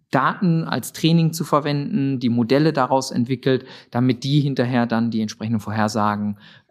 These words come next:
ähm, oder Korrelationen, was auch immer dann eben das jeweilige Modell, Klassifikation, ähm, hergeben soll, baut.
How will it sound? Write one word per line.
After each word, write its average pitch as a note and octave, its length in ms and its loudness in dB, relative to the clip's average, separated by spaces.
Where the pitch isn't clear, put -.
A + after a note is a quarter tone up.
ähm, G2+ 380 0
oder F#2 420 -6
Korrelationen, G#2+ 800 0
was G2+ 160 -10
auch - 120 -10
immer G#2+ 220 -4
dann G#2 240 -4
eben G2+ 240 -8
das G2+ 160 -10
jeweilige G2 360 -8
Modell, G2+ 420 -4
Klassifikation, G#2 840 -8
ähm, F#2 360 -2
hergeben F#2+ 420 0
soll, F#2 340 -4
baut. D#2 280 -8